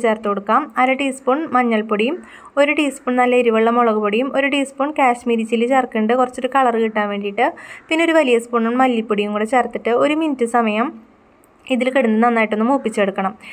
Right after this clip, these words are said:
തീ നല്ലപോലെ കുറച്ചിട്ടാണ് ട്ടോ വെച്ചിട്ടുള്ളത്. പിന്നെ നമുക്ക് ഇതിനകത്തേക്ക് അരിഞ്ഞു വെച്ചിട്ടുള്ള തക്കാളി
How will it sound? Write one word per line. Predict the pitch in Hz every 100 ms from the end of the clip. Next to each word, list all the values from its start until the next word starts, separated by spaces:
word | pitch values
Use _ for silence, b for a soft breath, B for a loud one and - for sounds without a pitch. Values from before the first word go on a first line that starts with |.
| B -
തീ | 269
നല്ലപോലെ | 294 254 233 240
കുറച്ചിട്ടാണ് | 294 269 262 233 233 214
ട്ടോ | 214
വെച്ചിട്ടുള്ളത്. | 214 214 214 202 196 196 B B B -
പിന്നെ | 311 339
നമുക്ക് | 320 269
ഇതിനകത്തേക്ക് | 262 240 226 220 247 302 262
അരിഞ്ഞു | 247 247 262
വെച്ചിട്ടുള്ള | 254 226 226 269
തക്കാളി | 269 226